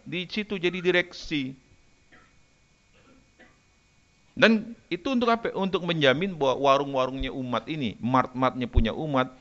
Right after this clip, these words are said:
itu punya hak untuk kedapatan fasilitas untuk produk, produk availability. Karena problem kita sekarang gini, Pak, kita buka mart, besoknya kosong. Udah harganya mahal,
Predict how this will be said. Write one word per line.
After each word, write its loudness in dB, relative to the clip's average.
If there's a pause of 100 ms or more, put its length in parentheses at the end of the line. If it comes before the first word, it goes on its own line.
(120)
itu -8
punya -6
hak -8
untuk -12
kedapatan -6 (240)
fasilitas -8
untuk -10
produk, -6 (500)
produk -2 (100)
availability. -4 (280)
Karena 0
problem 8
kita -2
sekarang 0
gini, -6
Pak, -4
kita -4
buka 0
mart, 2 (240)
besoknya 0
kosong. 2 (1400)
Udah 2
harganya 0
mahal, -2